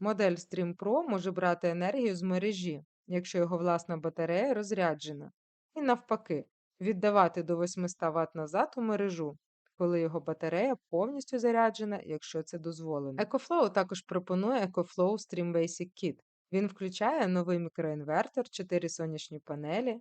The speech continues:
та, що цікаво, до десяти різних варіантів кріплень,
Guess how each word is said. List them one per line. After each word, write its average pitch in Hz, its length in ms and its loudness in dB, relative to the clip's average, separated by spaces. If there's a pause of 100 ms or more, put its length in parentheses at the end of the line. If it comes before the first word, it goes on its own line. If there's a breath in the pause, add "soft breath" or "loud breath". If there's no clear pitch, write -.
(140)
та, 190 100 -2
що 185 200 -6
цікаво, 180 540 0
до 180 160 2
десяти 180 580 -4
різних 202 420 -2
варіантів 170 600 -2
кріплень, 175 480 -8